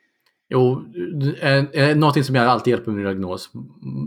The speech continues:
rätt upp och ner att minska prata runt, speciellt minska det där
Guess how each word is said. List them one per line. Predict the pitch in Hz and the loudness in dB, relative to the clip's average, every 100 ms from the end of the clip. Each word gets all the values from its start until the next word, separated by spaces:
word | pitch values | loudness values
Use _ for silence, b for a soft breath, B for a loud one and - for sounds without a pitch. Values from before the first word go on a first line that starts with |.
| - | -10
rätt | 135 139 135 | 0 0 2
upp | - - | 0 2
och | 123 | 2
ner | 117 113 107 101 | 4 4 4 4
att | 101 - - - B B B | 0 -2 -12 -20 B B B
minska | 131 135 123 - 127 | 2 4 2 0 2
prata | 135 113 113 | 2 2 2
runt, | 104 98 104 - | 2 0 -4 -8
speciellt | - 120 123 117 | -6 -2 -2 -2
minska | 123 120 113 - | -2 -2 -2 -2
det | 107 | -2
där | 107 104 101 95 | 0 0 0 -4